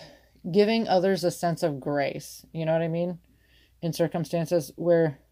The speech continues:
I would previously have just been extremely impatient and very short and very aggressive and, you know what I mean? Like, I just wouldn't have thought past myself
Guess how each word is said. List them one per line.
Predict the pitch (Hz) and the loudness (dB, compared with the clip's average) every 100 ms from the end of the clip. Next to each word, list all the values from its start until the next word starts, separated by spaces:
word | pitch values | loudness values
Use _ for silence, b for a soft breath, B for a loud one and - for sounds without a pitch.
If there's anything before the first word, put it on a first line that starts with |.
| _ _ _ _ _ _ _ _ _ _ - | _ _ _ _ _ _ _ _ _ _ 2
I | 165 | 4
would | 175 170 180 175 - | 4 2 0 -2 0
previously | 208 202 185 180 - 170 160 | 0 0 0 -2 0 -2 0
have | 160 156 | -2 0
just | 170 170 | -2 -2
been | - 160 | -2 -2
extremely | 160 151 - - 170 165 165 156 143 | -2 -6 -8 -8 -6 -4 -2 -4 -4
impatient | 147 - 147 139 - 139 - | -6 -4 -4 -4 -6 -8 -8
and | 160 151 143 | -8 -6 -4
very | 143 151 147 | -2 -2 -4
short | - - 135 131 - - | -8 -4 -2 -2 -4 -10
and | 151 143 | -8 -6
very | 151 165 | -4 -4
aggressive | 170 165 - 127 123 131 127 131 | -4 -6 -6 -6 -6 -6 -8 -6
and, | 135 135 | -6 -6
you | - 202 | -6 -2
know | |
what | 226 | -2
I | |
mean? | 233 226 208 | -2 -2 -4
Like, | - 190 170 - _ _ | -2 0 -2 -6 _ _
I | 202 | -2
just | 220 220 - | 0 -2 -8
wouldn't | 175 185 175 - - - | -4 -4 -4 -10 -20 -10
have | 170 151 127 _ _ _ _ _ _ _ _ _ _ _ _ _ _ _ _ _ _ - - | -6 -6 -8 _ _ _ _ _ _ _ _ _ _ _ _ _ _ _ _ _ _ -20 0
thought | 175 165 - | 2 2 -2
past | - - 156 151 - - - | -10 0 0 0 -8 -18 -10
myself | 147 135 131 - 117 - | -6 -6 -6 -4 -4 -6